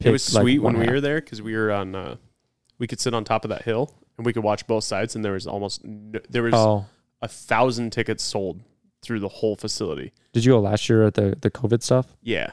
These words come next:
Speaker 2: Okay.
Speaker 1: So we could ride our mountain bikes from one side to the other side, and we could watch the whole track. We could watch battles the whole entire time.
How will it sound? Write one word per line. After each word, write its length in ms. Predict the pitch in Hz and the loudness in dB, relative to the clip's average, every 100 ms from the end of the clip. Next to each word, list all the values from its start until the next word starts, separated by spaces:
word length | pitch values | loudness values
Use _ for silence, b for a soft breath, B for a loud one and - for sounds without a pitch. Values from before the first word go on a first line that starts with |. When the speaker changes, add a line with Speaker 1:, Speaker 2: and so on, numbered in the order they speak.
| - | -2
Speaker 2:
Okay. 240 | 107 - - | -2 -2 -4
Speaker 1:
So 180 | - 123 | 0 2
we 140 | 131 | 4
could 140 | 147 117 | 2 2
ride 200 | 113 120 | 4 4
our 100 | 113 | 2
mountain 260 | 113 107 | 0 0
bikes 220 | 110 101 | -2 -4
from 160 | - 101 | -6 -6
one 180 | 110 113 | -4 -2
side 420 | - 113 117 98 | -2 -2 -2 -4
to 100 | - | -10
the 120 | 98 | -4
other 200 | 104 107 | -2 -2
side, 280 | 92 104 92 | -4 -6 -6
and 120 | 110 113 | -4 -2
we 60 | |
could 120 | 113 107 | -2 -4
watch 380 | 101 110 - | -2 -4 -4
the 80 | - | -8
whole 240 | 101 113 110 | -4 -4 -4
track. 360 | - 110 80 | -2 -2 -2
We 100 | 110 | -6
could 120 | 110 110 | -4 -2
watch 260 | 110 110 | -2 -2
battles 420 | 104 101 95 - | -4 -2 -4 -6
the 100 | - | -6
whole 460 | 104 - 113 107 110 | -8 0 4 4 4
entire 420 | 101 95 101 95 | 0 -4 -6 -4
time. 320 | - 98 92 | -6 -10 -10